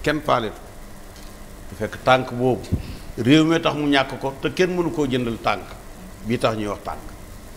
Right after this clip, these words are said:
Bët noonu, mbagg noonu, leneen lu dul noonu, noonu. Sénégal yi yëpp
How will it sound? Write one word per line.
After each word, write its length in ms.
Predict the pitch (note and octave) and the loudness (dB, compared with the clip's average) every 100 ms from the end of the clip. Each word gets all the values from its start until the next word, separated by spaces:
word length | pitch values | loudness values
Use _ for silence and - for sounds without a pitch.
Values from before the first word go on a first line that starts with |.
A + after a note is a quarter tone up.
| - - - - - - - - - - - - - G#2 | -16 -14 -14 -16 -16 -16 -16 -16 -16 -16 -16 -16 -10 0
Bët 220 | B2+ A2+ | 2 4
noonu, 360 | B2 A#2 A#2 B2 - - - | 4 4 2 -2 -8 -12 -4
mbagg 300 | G#2+ B2 A2 A2+ | 0 2 2 0
noonu, 320 | A2+ A2 A2+ | 2 2 0
leneen 320 | A#2 B2 B2 A#2+ | 0 2 0 -2
lu 80 | |
dul 240 | A#2 A2+ A#2 | -4 -4 -2
noonu, 220 | G2+ F#2+ F2+ | -2 -4 -6
noonu. 220 | F#2+ F2+ D#2+ - - - - - - - - - - - - - | -8 -8 -12 -14 -16 -14 -14 -14 -14 -14 -14 -14 -14 -14 -14 -14
Sénégal 680 | - - D3+ D3 C#3 C#3+ C#3 | -12 -2 2 2 6 6 6
yi 360 | C#3 C3+ C3 D3 | 2 0 2 8
yëpp 240 | F3 G3+ | 10 8